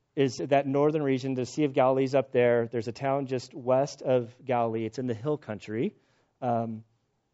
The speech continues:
that's where the top of the arrow is. It's about eighty miles as the crow flies down to the southern region of Judah. So she, she goes down eighty miles to Judea, which is just west of the Dead Sea. Uh,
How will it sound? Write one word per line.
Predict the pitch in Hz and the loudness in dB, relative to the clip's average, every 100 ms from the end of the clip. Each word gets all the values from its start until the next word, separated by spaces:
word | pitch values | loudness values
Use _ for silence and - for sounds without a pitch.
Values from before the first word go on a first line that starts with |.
| _ _ _ _ - - _ _ _ _ _ _ | _ _ _ _ -20 -20 _ _ _ _ _ _
that's | 131 131 | 0 0
where | 143 | -2
the | 131 | -2
top | - 147 143 | -2 -2 -2
of | 139 | -2
the | 131 120 | 0 2
arrow | 120 107 | 2 0
is. | 107 165 - - _ _ | 0 -4 -6 -14 _ _
It's | 131 131 | -10 0
about | 127 127 | 2 2
eighty | 143 151 175 | 2 2 4
miles | 151 143 143 165 | 2 2 0 -2
as | 135 131 120 | -2 -2 -4
the | 120 | -8
crow | - 135 139 | -6 -2 0
flies | 135 - 107 107 110 110 - - 127 | -2 -2 -2 0 -2 -6 -12 -20 -8
down | 131 123 127 | -2 0 -2
to | 127 | -4
the | 120 | -8
southern | - 127 123 120 | 2 2 2 -2
region | 113 107 113 | -4 -4 -6
of | 101 | -6
Judah. | 120 127 107 85 _ _ _ _ | -4 -4 -4 -8 _ _ _ _
So | - 131 | -8 -8
she, | - 147 147 156 - - - | -2 0 2 2 -4 -20 -14
she | - 143 | -4 2
goes | 151 131 | 2 2
down | 151 147 | 2 2
eighty | 156 151 170 | 2 0 2
miles | 147 139 139 131 - _ | 2 2 2 0 -8 _
to | 135 | -8
Judea, | 120 135 127 127 120 135 | -6 -6 2 4 6 4
which | 131 120 127 | 2 -2 -6
is | |
just | 113 143 127 | -2 -2 0
west | 127 131 135 147 | 4 4 4 -2
of | |
the | 127 | -4
Dead | 123 123 113 | 0 0 0
Sea. | - 131 117 - _ _ _ - | -2 -2 -2 -6 _ _ _ -10
Uh, | 123 117 | -6 -4